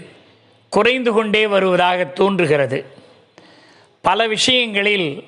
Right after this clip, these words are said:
நமக்கு சகிப்புத்தன்மைகள் தேவை. நிறச்சகிப்புத்தன்மை, பாலின சகிப்புத்தன்மை, மொழி சகிப்புத்தன்மை, மத சகிப்புத்தன்மை, இன சகிப்புத்தன்மை என்று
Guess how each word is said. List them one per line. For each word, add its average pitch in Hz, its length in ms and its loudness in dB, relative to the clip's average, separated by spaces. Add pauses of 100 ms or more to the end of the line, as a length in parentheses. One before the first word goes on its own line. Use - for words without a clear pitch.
நமக்கு 185 460 0
சகிப்புத்தன்மைகள் 185 1120 -2
தேவை. 170 340 -2 (1000)
நிறச்சகிப்புத்தன்மை, 175 1300 0 (680)
பாலின 214 480 2
சகிப்புத்தன்மை, 170 960 -4 (520)
மொழி 202 380 2
சகிப்புத்தன்மை, 170 960 -2 (520)
மத 180 420 2 (160)
சகிப்புத்தன்மை, 175 960 -2 (600)
இன 214 280 2 (180)
சகிப்புத்தன்மை 170 960 -2 (2500)
என்று 208 360 2